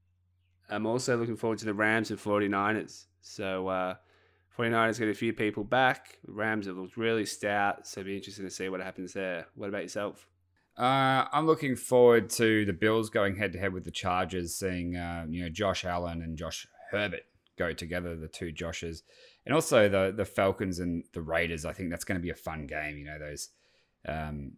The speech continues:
Speaker 2: Raiders games really picked up. They're, uh, definitely a bit more entertaining as well. And probably even the Bucks and the Chiefs will be an interesting game with Brady going head-to-head with Pat Mahomes. Um, we'll see where those Bucks are trending for the rest of the season.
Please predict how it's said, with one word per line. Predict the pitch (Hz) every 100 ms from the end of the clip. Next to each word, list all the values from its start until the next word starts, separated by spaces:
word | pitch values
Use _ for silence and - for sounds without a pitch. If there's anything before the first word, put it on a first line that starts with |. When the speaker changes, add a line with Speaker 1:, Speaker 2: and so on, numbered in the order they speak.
| 101
Speaker 2:
Raiders | 101 110 95
games | 104 90 80
really | 101 117
picked | - 101 -
up. | 90 87 - - _ _ -
They're, | 85 90 87 87
uh, | 85
definitely | 101 92 101 87
a |
bit | 85 78
more | 85
entertaining | 78 80 - 82 80 78
as | 73
well. | 82 80 80
And | 78 76 _ _
probably | - 214
even | 127
the | 98
Bucks | 92 104 -
and | 104
the | 87
Chiefs | - 110 113 -
will | 95
be | 90 87
an |
interesting | 87 80 90 90 85
game | 87 87 85
with | 80
Brady | - 90 87 85 80 - - - _
going | - 92 82
head-to-head | 90 80 80 90
with | 85 -
Pat | 92 71
Mahomes. | 78 85 87 85 82 - - _ -
Um, | 82 80 78 78 - _ _ -
we'll | 85
see | - 101 95
where | 90 92
those | 90 90
Bucks | - 92 - 87
are |
trending | - 92 107 120
for | 110
the | 82
rest | 80 -
of | 76
the | 71
season. | 80 76 71